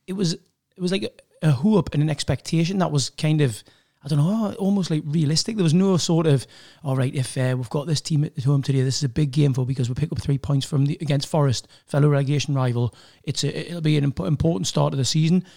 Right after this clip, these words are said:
It was just like, "No, no, we're gonna win. We're feeling relaxed, and this is the start of something special." Um, one of the most enjoyable opening days of a season I've had, and I can't, I genuinely can't remember. Possibly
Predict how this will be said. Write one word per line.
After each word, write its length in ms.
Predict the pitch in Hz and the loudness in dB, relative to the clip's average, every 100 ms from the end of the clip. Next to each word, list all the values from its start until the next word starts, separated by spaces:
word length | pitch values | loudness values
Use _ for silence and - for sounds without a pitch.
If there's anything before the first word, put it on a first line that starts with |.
| - - | -20 -8
It 80 | |
was 160 | 156 156 | -2 0
just 180 | 175 147 | 0 0
like, 120 | 151 | 0
"No, 120 | 151 | 2
no, 240 | 156 180 170 | 2 0 -2
we're 120 | 147 | 0
gonna 160 | 139 131 | 0 2
win. 220 | 147 127 | 2 2
We're 80 | 123 | 0
feeling 200 | 139 131 | 0 2
relaxed, 360 | 135 113 - | 0 -2 -4
and 100 | 120 | -4
this 100 | 120 | -2
is 60 | 135 | -4
the 100 | 127 | -6
start 220 | - 135 | -4 -6
of 80 | 135 | -4
something 220 | 135 120 | -4 -6
special." 360 | - 120 156 156 | -6 -4 -2 0
Um, 220 | 131 117 - _ _ | 0 0 -6 _ _
one 120 | 160 | 2
of 60 | 160 | 4
the 220 | 156 135 - _ _ _ _ _ _ - | 4 2 -2 _ _ _ _ _ _ 2
most 480 | 151 156 - - - - | 6 6 4 -4 -16 -4
enjoyable 560 | 135 135 156 156 156 | 0 4 4 4 4
opening 220 | 156 139 | 4 2
days 180 | 123 127 | 2 0
of 80 | 120 | 0
a 40 | |
season 420 | 110 135 131 165 - _ | -2 0 0 0 -2 _
I've 120 | - 113 | -12 -6
had, 280 | 139 143 - | -2 -2 -2
and 200 | 135 120 | -4 -4
I 80 | - 113 | -6 -4
can't, 240 | 147 151 - | -2 -2 -2
I 140 | 131 | -4
genuinely 380 | 120 147 170 170 | 2 2 4 2
can't 260 | 139 139 | 0 0
remember. 340 | 135 123 135 165 - _ _ | 0 0 2 0 -2 _ _
Possibly 640 | - 143 175 151 160 151 | -10 -4 0 2 2 0